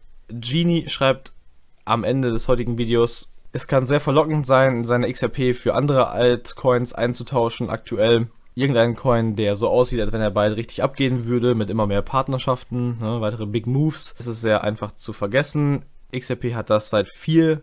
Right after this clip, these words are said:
Jahren gemacht, wenn nicht länger, ne? Also verliert es nicht aus den Augen und schaut darauf, dass der wahre Wert, ja, sich zeigt oder revealed wird quasi, ne? Also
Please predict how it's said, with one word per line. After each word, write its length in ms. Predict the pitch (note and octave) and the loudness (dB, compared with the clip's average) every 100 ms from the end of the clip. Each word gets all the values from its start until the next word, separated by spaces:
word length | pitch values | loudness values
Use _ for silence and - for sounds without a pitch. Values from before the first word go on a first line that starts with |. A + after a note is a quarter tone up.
| - | -6
Jahren 400 | B2+ C#3 C#3+ D3 | -2 -2 0 -2
gemacht, 540 | C3+ C3+ C#3 - - - - _ - - - - | 0 -2 -2 -8 -18 -20 -20 _ -20 -20 -20 -4
wenn 140 | G#2+ | 0
nicht 260 | G#2+ G2 - | 0 -2 -4
länger, 460 | A2+ C3 D#3 D3+ D3+ B2 | 2 4 4 2 0 -4
ne? 260 | A2+ B2+ - - - - _ - | -6 -8 -10 -20 -20 -20 _ -12
Also 440 | G#2 G#2 G#2 G#2 A2 | -8 -6 -4 -6 -8
verliert 300 | - A2+ A#2 | -6 -2 -2
es 140 | A2+ | -4
nicht 120 | A#2+ | -2
aus 120 | G#2 | -2
den 100 | - | -2
Augen 480 | - A#2+ B2 B2 A#2+ - _ - - - - _ _ - - | 2 4 4 2 -4 -8 _ -20 -20 -20 -20 _ _ -16 -6
und 400 | A2 G2 - - - | -4 -4 -6 -16 -14
schaut 240 | - A#2 | -4 -2
darauf, 300 | G#2+ G2+ G2+ | 2 2 2
dass 160 | G#2 - | -2 -4
der 320 | G2+ F#2+ F#2+ | -2 -2 -4
wahre 440 | A2+ G#2+ G2+ G#2+ F#2+ | -8 0 2 2 -2
Wert, 340 | F#2 F#2 - - - - - - - - | -4 -4 -10 -16 -20 -18 -12 -10 -10 -10
ja, 140 | - - | -14 -10
sich 200 | G#2+ - | -10 -4
zeigt 300 | A#2 A2+ G2+ | 0 0 0
oder 200 | G2+ G2+ | -2 -2
revealed 440 | G2+ A2 C3 G2 | -2 0 0 0
wird 240 | G#2 A2 | 0 -2
quasi, 480 | G#2+ A#2+ A#2 A#2 D#3+ | -2 -4 -2 -2 -4
ne? 320 | B2+ G#2 B2 | -4 -4 -4
Also 420 | G#2 G2 G2+ G2 | -6 -6 -6 -6